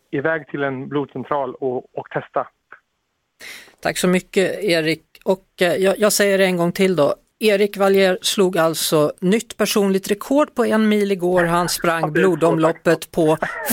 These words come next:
Speaker 2: fyrtiosex minuter, var det så?
Speaker 1: Fyrtionio, fyrtionio.
Speaker 2: Fyrtionio
Speaker 1: Men ändå,
Speaker 2: minuter.
Speaker 1: ändå.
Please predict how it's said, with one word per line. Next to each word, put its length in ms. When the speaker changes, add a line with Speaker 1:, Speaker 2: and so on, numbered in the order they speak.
Speaker 2:
fyrtiosex 640
minuter, 360
var 120
det 60
så? 140
Speaker 1:
Fyrtionio, 560
fyrtionio. 360
Speaker 2:
Fyrtionio 360
Speaker 1:
Men 120
ändå, 60
Speaker 2:
minuter. 320
Speaker 1:
ändå. 400